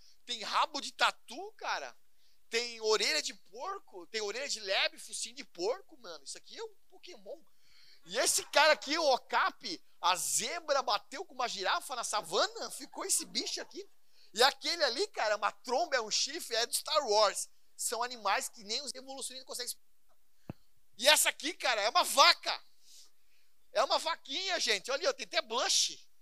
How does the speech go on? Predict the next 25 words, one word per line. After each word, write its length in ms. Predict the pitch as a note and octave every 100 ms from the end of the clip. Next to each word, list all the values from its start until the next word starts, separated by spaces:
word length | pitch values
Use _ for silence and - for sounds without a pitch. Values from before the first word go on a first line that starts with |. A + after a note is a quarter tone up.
| - -
na 160 | B3
bochecha. 720 | C4 B3+ - C4+ F#4+ - F3+ - - - - -
É 80 |
uma 180 | A3 C4
lesma 500 | A#3 A3+ D4 A3 F3+
do 140 | D#3 F#3
mar. 440 | E3 D#3+ A3+ G3 - - - - - - - - -
E 80 | A#3+
esse 220 | C#4+ F4
cara, 520 | - D4 D4 - E3
esse 220 | A#3 -
cara 240 | - A3 F#3+
aqui, 320 | - F#3 G#3+
mano, 340 | G3 E3+ C#3 - - - -
ele 220 | G3+ B3 C4
não 120 | C4+
sabe 360 | A#3+ B3 B3+ C4
o 20 |
que 120 | G3+
é, 180 | G3+ G#3+
mano. 220 | F3+ D3+ E3
Ó, 260 | G3+ D3 - - - - - - - - - - - -
bico 420 | D#3 B3+ E4+ E4+
de 100 | D4+
pato, 540 | - B3 A3 - -